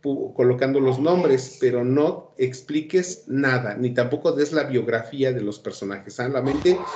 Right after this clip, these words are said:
su nombre. Eh, y después tenemos, en cuanto a la trascendencia,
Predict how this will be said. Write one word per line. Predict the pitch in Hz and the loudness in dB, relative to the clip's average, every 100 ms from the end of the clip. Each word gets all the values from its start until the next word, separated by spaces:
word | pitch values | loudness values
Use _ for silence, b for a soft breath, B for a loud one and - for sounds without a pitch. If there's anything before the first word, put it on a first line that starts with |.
| - | -10
su | - 143 | -6 0
nombre. | 127 123 113 101 - B B B - | 2 2 0 -4 -8 B B B -4
Eh, | 160 170 175 - | 0 2 0 -2
y | 170 | 0
después | 175 170 247 | 0 0 -2
tenemos, | 247 226 220 233 240 - | 0 2 4 2 -2 -4
en | 160 | 0
cuanto | 156 151 151 | 0 2 4
a | |
la | 151 | 2
trascendencia, | 151 147 - 160 170 170 - 202 302 | 0 -6 -4 -4 -4 -6 -2 0 -2